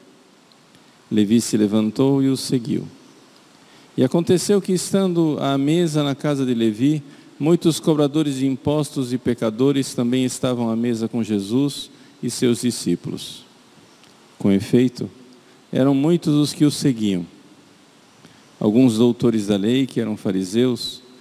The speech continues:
viram que Jesus estava comendo com pecadores e cobradores de impostos, e então eles perguntaram aos discípulos:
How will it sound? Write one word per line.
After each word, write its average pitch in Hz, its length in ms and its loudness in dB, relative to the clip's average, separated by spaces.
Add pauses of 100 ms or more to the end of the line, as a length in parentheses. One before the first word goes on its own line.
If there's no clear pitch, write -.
(340)
viram 170 260 4
que 175 120 -8
Jesus 170 340 2
estava 165 400 -2
comendo 151 480 0
com 139 160 0
pecadores 135 640 0
e 135 40 -2
cobradores 123 560 0
de 113 60 0
impostos, 131 680 -2 (540)
e 135 80 4
então 143 300 2
eles 160 180 2
perguntaram 147 600 -2
aos 131 140 -4
discípulos: 104 840 -6